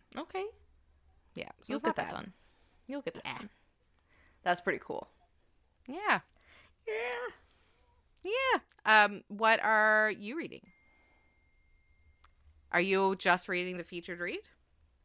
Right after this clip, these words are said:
Speaker 1: Um, no, I'm actually reading. <gasps> Hold on.
Speaker 2: Oh, okay.
Speaker 1: So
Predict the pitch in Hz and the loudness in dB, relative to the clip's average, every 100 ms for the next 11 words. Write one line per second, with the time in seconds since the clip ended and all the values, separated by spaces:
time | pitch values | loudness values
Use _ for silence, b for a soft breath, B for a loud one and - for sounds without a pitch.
0 | _ b b b b - 202 196 190 202 | _ b b b b -2 2 2 0 -2
1 | 196 196 208 175 175 175 - - 190 175 | 0 4 6 6 4 0 -2 -6 -6 -4
2 | 175 208 214 180 165 160 160 170 262 262 | -2 0 0 0 -2 -2 -4 -4 -4 -8
3 | - - 196 185 202 208 185 175 170 170 | -20 -12 -10 -8 -6 -4 -4 -4 -6 -8
4 | 208 233 247 415 294 208 180 165 151 269 | -8 -8 -10 -8 -6 -4 -2 -4 -6 -10
5 | - 190 107 147 381 - _ _ _ _ | -8 -8 -4 -4 -4 -8 _ _ _ _
6 | _ _ _ _ _ _ _ - - 220 | _ _ _ _ _ _ _ -14 -2 6
7 | 190 | 8